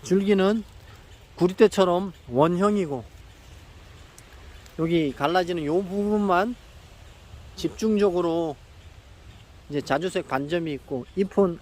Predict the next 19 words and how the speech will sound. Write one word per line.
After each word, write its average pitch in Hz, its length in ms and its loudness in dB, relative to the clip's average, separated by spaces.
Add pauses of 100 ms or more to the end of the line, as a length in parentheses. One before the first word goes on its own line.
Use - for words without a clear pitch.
(100)
아홉 180 280 2
장. 139 280 -4
이것도 208 280 2
삼지구엽초인가? 196 960 -2 (180)
<laughs> - 840 -16
세 208 160 2
가지가 220 320 2
올라와서 185 460 2
아홉 185 260 0
장으로 185 300 0
갈라졌으니까 156 840 -4
삼지구엽초. 165 840 -6 (1040)
자, 127 220 -20
이, 170 140 -8 (320)
이런 202 220 4
식으로 214 260 0
설명하면 185 540 0
안 135 160 -4
되겠죠. 156 540 -6